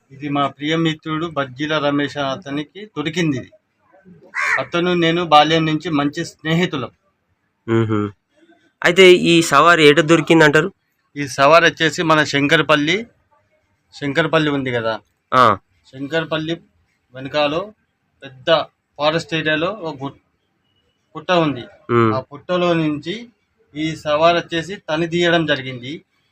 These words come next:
Speaker 1: ఈ సవారి వచ్చేసి నేను తీయడం జరిగింది.
Speaker 2: ఏది ఈ సవారా?
Speaker 1: మ్మ్.
Speaker 2: ఈ సవారి మీకు దొరికింది?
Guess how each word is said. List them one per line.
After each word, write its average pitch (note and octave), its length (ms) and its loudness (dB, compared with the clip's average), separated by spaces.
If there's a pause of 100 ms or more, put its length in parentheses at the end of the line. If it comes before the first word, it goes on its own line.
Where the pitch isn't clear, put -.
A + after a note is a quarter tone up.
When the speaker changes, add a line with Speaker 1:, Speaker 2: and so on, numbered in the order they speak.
(140)
Speaker 1:
ఈ F3 160 -4
సవారి F3 400 2
వచ్చేసి F3 420 -10
నేను E3 300 -6
తీయడం E3+ 320 -2
జరిగింది. A#2 380 -6 (840)
Speaker 2:
ఏది C#3+ 160 2
ఈ C#3 180 4
సవారా? A2 420 4 (160)
Speaker 1:
మ్మ్. A2+ 220 -18 (960)
Speaker 2:
ఈ C#3 60 -2
సవారి F3+ 300 6
మీకు F3+ 200 6
దొరికింది? A#2 480 4